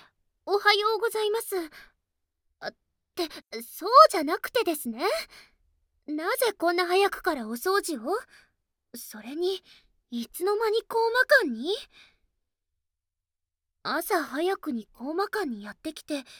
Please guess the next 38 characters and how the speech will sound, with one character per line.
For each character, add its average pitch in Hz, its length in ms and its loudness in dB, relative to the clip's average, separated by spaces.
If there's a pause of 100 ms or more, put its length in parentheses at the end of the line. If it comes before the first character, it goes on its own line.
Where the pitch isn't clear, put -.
(320)
掃 240 400 -8
除 392 240 -6
を 440 60 -4
し - 100 -8
て 403 220 -2
い 403 60 -2
た 480 180 -4
と？ - 160 -12 (1600)
し - 280 -12
か 339 80 -4
も、 403 340 2 (480)
前 247 180 -4
日 294 300 -8
に 311 140 -2
お 320 140 -2
嬢 392 200 2
様 370 260 0
か 262 120 -8
ら 240 160 -8 (340)
お 294 160 -2
手 403 120 -2 (280)
伝 392 60 0
い - 20 0
の 240 180 -4
お 208 80 -6
許 339 240 0
し 381 160 -4 (220)
を 359 60 2
も 294 80 0
ら 330 120 -4
っ 415 40 -10
て - 40 -18
い - 20 -20
る 494 580 2
と？ 415 100 -2 (1800)
あ 233 220 -6
な 294 200 -2
た 480 120 -2